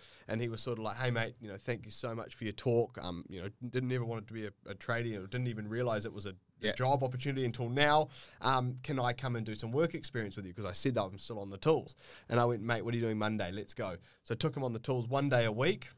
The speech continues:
Speaker 1: Um, and he just thrived. He was just the coolest, loveliest kid you'll ever meet. Um, that turned into sort of two or three days a week when he was on holidays. Um, and I had him for sort of six to eight months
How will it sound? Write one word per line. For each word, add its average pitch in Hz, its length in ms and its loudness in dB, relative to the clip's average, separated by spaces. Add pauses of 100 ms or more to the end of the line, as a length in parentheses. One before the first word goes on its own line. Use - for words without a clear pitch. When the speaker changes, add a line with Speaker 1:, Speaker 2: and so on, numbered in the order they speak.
(300)
Speaker 1:
Um, 107 300 0
and 113 180 -6
he 123 240 -2
just 113 320 -6
thrived. 113 540 -2
He 113 100 -8
was 110 120 -8
just - 260 -8
the 107 80 -4
coolest, 120 600 0
loveliest 113 480 -2
kid 117 280 -6
you'll 104 160 -6
ever 110 120 -4
meet. 113 380 -4 (300)
Um, 107 240 0
that 131 260 -2
turned 127 280 -4
into 127 300 -6
sort 123 220 -4
of 110 140 -6
two 127 180 2
or 113 60 -2
three 135 240 -2
days 131 240 2
a 123 40 -2
week 131 220 -2
when 123 100 -4
he 117 60 -2
was 113 120 -6
on 110 100 -8
holidays. 160 680 0 (320)
Um, 113 320 -2
and 123 100 -4
I 135 100 0
had 139 180 -2
him 120 80 -2
for 113 160 -8
sort 113 180 -6
of 101 60 -8
six - 340 0
to 110 120 2
eight 98 140 -6
months 127 400 -2